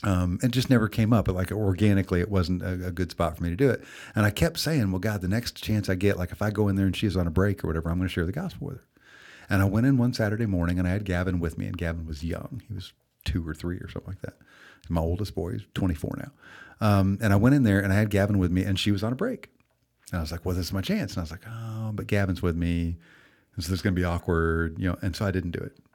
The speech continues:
I didn't share the gospel with her. And then literally, like, I, I didn't see her for a couple weeks. She just wasn't around. And this is so long ago, again, as I mentioned, Gavin's age, this was when the swine flu came out. You may not remember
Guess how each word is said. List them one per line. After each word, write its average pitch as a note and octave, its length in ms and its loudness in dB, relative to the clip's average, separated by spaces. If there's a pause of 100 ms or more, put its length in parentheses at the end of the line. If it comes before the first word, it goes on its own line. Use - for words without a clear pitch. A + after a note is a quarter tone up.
(340)
I G#2+ 60 2
didn't F2+ 160 2
share G2+ 120 2
the A2 40 0
gospel D3 300 -6
with - 100 -10
her. - 60 -20 (680)
And G2+ 200 6
then A#2+ 340 6
literally, A2+ 400 4
like, F2+ 340 0
I, F2+ 140 -2 (180)
I G2 100 -2
didn't F2+ 280 -2
see - 200 -4
her F2+ 200 -8
for E2+ 120 -6
a - 40 -8
couple - 260 -4
weeks. - 320 -12 (360)
She - 140 -4
just G#2+ 120 -2
wasn't G2+ 180 2
around. E3+ 300 -2 (800)
And G#2+ 120 4
this C3 160 2
is G#2 80 -2
so G2+ 140 4
long E2 240 0
ago, D#2+ 440 -2
again, E2 280 -8
as D#2 80 -8
I D2+ 60 -6
mentioned, D#2+ 380 -6
Gavin's E2+ 340 -4
age, E2 260 -4
this F#2 180 -4
was E2+ 120 -6
when E2+ 140 -2
the D#2 100 -4
swine E2 600 -4
flu E2 360 -2
came F2+ 260 -6
out. - 240 -8
You F#2+ 140 -4
may D#2+ 120 -4
not - 200 -10
remember E2+ 320 -4